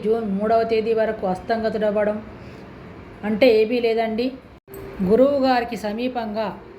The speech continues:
సూర్యభగవానుడు సంచారం సాగించడం వల్ల గురువుగారి తేజస్సు కాస్త తగ్గుతుంది. దీన్నే మనం అస్తంగతుడయ్యాడు అంటాము, లేదా మూఢమి అని కూడా అంటాము. ఇక అక్టోబర్ తొమ్మిదవ తేదీ నుండి ఫిబ్రవరి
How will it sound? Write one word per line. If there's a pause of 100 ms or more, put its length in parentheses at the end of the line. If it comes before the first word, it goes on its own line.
(580)
సూర్యభగవానుడు
సంచారం
సాగించడం
వల్ల (720)
గురువుగారి
తేజస్సు (280)
కాస్త (320)
తగ్గుతుంది. (420)
దీన్నే
మనం (220)
అస్తంగతుడయ్యాడు
అంటాము,
లేదా
మూఢమి
అని (100)
కూడా (280)
అంటాము. (680)
ఇక (1000)
అక్టోబర్
తొమ్మిదవ
తేదీ
నుండి (120)
ఫిబ్రవరి